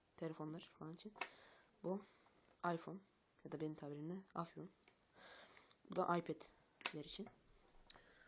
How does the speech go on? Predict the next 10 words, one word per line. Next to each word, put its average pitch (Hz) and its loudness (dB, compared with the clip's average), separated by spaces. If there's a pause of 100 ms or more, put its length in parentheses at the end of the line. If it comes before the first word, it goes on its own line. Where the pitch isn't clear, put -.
(220)
Buraya, 170 4
bunu 165 4
da 190 2 (220)
şuraya 165 2
sokuyorsunuz. 165 -6 (1300)
Böyle 151 -2 (1800)
geçerek. - -10 (1700)
Heh. - -6 (1700)
Ee, 147 2 (120)
burada, 180 4